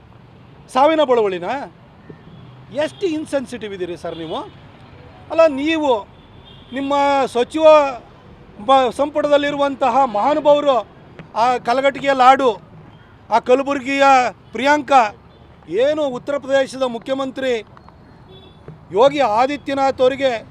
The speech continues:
ಅರವತ್ತು ಕೋಟಿ ಜನರಿಗೆ ಅವಕಾಶ ಮಾಡಿಕೊಟ್ಟಂಥ ವ್ಯಕ್ತಿಗೆ ಕಾರ್ಯಕ್ರಮ ಹೇಗೆ ಅರೇಂಜ್ ಮಾಡಬೇಕು ಅಂತೇಳಿ ಹೇಳ್ಬಿಟ್ಟು ಪಟ ಹೇಳ್ತಿದ್ರಲ್ಲ,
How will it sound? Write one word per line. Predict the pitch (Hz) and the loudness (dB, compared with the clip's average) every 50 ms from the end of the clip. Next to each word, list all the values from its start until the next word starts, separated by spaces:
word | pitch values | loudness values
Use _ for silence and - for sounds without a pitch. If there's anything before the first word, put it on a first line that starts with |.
| - - 185 208 | -14 -6 -4 -2
ಅರವತ್ತು | 233 269 294 294 285 - - | -2 0 0 0 0 -2 -4
ಕೋಟಿ | - 262 269 277 269 - 285 285 | -2 0 0 0 0 -2 -10 -8
ಜನರಿಗೆ | 240 185 233 240 262 262 269 269 233 269 285 | -8 -6 -6 -6 -6 -6 -8 -8 -4 -4 -2
ಅವಕಾಶ | 269 226 240 262 - 285 285 - 269 269 | 0 0 0 0 0 -2 -4 -2 -4 -4
ಮಾಡಿಕೊಟ್ಟಂಥ | 262 262 254 - 262 254 - 269 262 233 262 | -4 -6 -6 -4 -4 -4 -2 -4 -4 -2 -4
ವ್ಯಕ್ತಿಗೆ | 262 262 254 - - 269 254 269 285 285 262 - - - - - - - - | -2 -2 -4 -6 -6 -10 -6 -2 -2 -2 -4 -6 -12 -20 -20 -20 -18 -10 -4
ಕಾರ್ಯಕ್ರಮ | 214 214 254 277 269 269 269 269 277 269 | 0 0 2 0 0 0 -2 -2 0 0
ಹೇಗೆ | 202 233 262 269 254 | 0 0 -2 -2 -2
ಅರೇಂಜ್ | 262 269 269 277 269 | -2 -2 -2 -2 -2
ಮಾಡಬೇಕು | 262 269 262 262 262 262 254 269 | -4 -4 -4 -2 -2 -2 -2 -2
ಅಂತೇಳಿ | 262 262 226 262 254 262 | -4 -4 -2 -4 -2 -2
ಹೇಳ್ಬಿಟ್ಟು | 262 262 262 247 277 - | -2 -2 -4 -6 -6 -4
ಪಟ | - 233 240 285 | -2 -2 2 4
ಹೇಳ್ತಿದ್ರಲ್ಲ, | 285 285 226 269 247 220 226 226 196 | 2 2 2 -2 -8 -6 -4 -4 -2